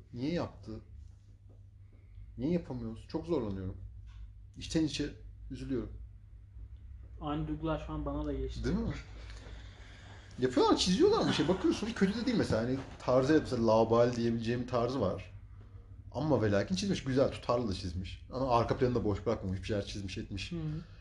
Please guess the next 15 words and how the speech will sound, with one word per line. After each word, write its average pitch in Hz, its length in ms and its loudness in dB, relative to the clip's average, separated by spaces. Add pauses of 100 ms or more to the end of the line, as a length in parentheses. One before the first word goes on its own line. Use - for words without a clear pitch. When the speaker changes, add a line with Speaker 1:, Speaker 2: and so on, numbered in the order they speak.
(160)
Speaker 1:
Ve 135 60 0
yapmışlar. 160 680 -2 (840)
Ve 107 100 -6
bunu 110 120 -2
tahminen 120 400 0
üç - 260 -8
yüz 98 120 0
yıldır 110 240 -2
yapıyorlar 110 500 -2
en 101 60 -2
az. - 360 -6 (3000)
Speaker 2:
Ya 147 60 -12 (500)
işte - 280 -2 (720)
bilmiyorum 202 580 6
yani. 156 400 2